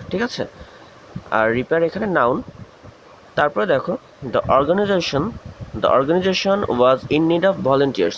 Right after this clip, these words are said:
তা আবারও দেখো, in need of-এর পূর্বে এরা কি নিয়ে এসেছে? be verb নিয়ে এসেছে was, এবং পরে কি নিয়ে এসেছে? be, নাউন নিয়ে এসেছে, কি নিয়ে এসেছে? ভলান্টিয়ার্স নিয়ে এসে, নিয়ে এসেছে। তাহলে পরীক্ষা যদি in need of পড়ে, তাহলে কি সর্বদা এই স্ট্রাকচারে ফলো করবে।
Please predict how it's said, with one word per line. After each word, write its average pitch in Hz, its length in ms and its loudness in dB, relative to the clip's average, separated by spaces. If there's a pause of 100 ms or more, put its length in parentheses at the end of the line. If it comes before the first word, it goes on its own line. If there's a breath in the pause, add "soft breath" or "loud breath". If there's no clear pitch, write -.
(140)
তা 82 80 2
আবারও 180 340 2
দেখো, 131 260 -2
in 156 160 0
need 170 180 2
of-এর 185 220 -2
পূর্বে 190 280 0
এরা 185 120 2
কি 190 140 -2
নিয়ে 170 120 4
এসেছে? 127 380 -4
be 156 60 2
verb 165 260 4
নিয়ে 151 120 4
এসেছে - 240 -2
was, 127 240 4 (100)
এবং 127 260 -2
পরে 139 200 2
কি - 120 -8
নিয়ে 165 100 0
এসেছে? 202 260 -6
be, 147 160 -4 (480 loud breath)
নাউন 147 260 2
নিয়ে 175 160 -2
এসেছে, 226 380 -6 (440)
কি 185 120 -4
নিয়ে 185 120 2
এসেছে? 165 260 -4
ভলান্টিয়ার্স 135 640 0
নিয়ে 92 100 0
এসে, - 160 -8 (140)
নিয়ে 120 140 4
এসেছে। 110 320 -4
তাহলে 117 220 0 (160)
পরীক্ষা 139 340 0
যদি 190 260 2
in 165 120 4
need 175 120 2
of 190 80 4 (100)
পড়ে, 196 200 0
তাহলে 160 220 0
কি 151 120 -4
সর্বদা 123 360 0
এই 131 220 4
স্ট্রাকচারে 156 440 -2
ফলো 139 260 2
করবে। 95 300 0